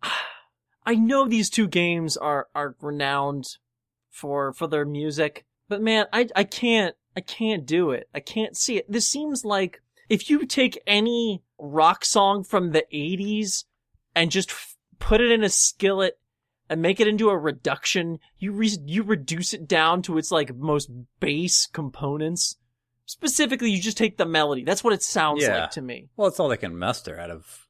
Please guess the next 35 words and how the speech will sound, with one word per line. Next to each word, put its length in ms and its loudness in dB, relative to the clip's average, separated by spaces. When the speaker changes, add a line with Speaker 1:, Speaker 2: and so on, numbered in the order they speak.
Speaker 2:
you 120 -12
know, 120 -10
whatever 600 -8
sound 340 -4
chip 180 -6
the 120 -12
Speaker 1:
Right, 160 2
I 60 4
Speaker 2:
Nintendo 40 6
Speaker 1:
understand 400 2
Speaker 2:
has. 100 -4
Speaker 1:
that. 80 -16
Yeah, 180 2
I 80 2
understand 360 0
the 60 -2
constraint. 640 -4
Well, 280 -4
not, 300 0
I 60 -6
don't 160 -6
entirely 460 2
understand 360 -2
the 60 -2
constraints, 540 0
but 120 4
I 100 4
know 220 2
there 220 4
are 180 6
constraints 480 -8
Speaker 2:
Right, 200 2
Speaker 1:
there. 260 -14
Speaker 2:
right. 180 -8
Speaker 1:
That 340 0